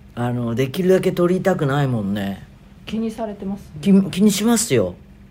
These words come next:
Speaker 1: 味が濃かったりすると、量じゃなくて、塩分でなんか自分の中にそういう、あの、な-、なんだろうね、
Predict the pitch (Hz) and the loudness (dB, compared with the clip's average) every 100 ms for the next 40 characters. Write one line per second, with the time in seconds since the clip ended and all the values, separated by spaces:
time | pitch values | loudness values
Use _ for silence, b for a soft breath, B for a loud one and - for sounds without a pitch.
0 | - - - - - - 143 156 208 226 | -20 -20 -20 -20 -20 -4 -2 2 4 4
1 | 226 233 220 202 151 131 - 113 - 143 | 2 2 2 4 0 2 -2 -4 2 6
2 | 127 92 B B B B 170 247 262 170 | 6 4 B B B B 4 6 6 4
3 | 143 143 139 - 123 104 B B B 202 | 4 2 -2 -2 -2 -2 B B B 2
4 | 262 254 175 147 127 131 190 143 139 151 | 4 4 4 4 4 2 4 2 2 0
5 | 185 190 196 170 139 117 101 B B B | 2 4 2 0 0 -2 -6 B B B
6 | - 139 143 135 139 131 127 - B B | -10 -2 -2 0 -2 -2 -4 -8 B B
7 | B - - - - - - 113 110 104 | B -20 -20 -20 -20 -20 -10 -6 -4 -4
8 | 98 87 82 - - - - - 98 107 | -6 -8 -10 -14 -18 -20 -20 -10 -6 -4
9 | 107 - - - - 120 110 98 87 87 | -6 -8 -20 -18 -6 0 0 0 -4 -8
10 | 87 85 | -8 -10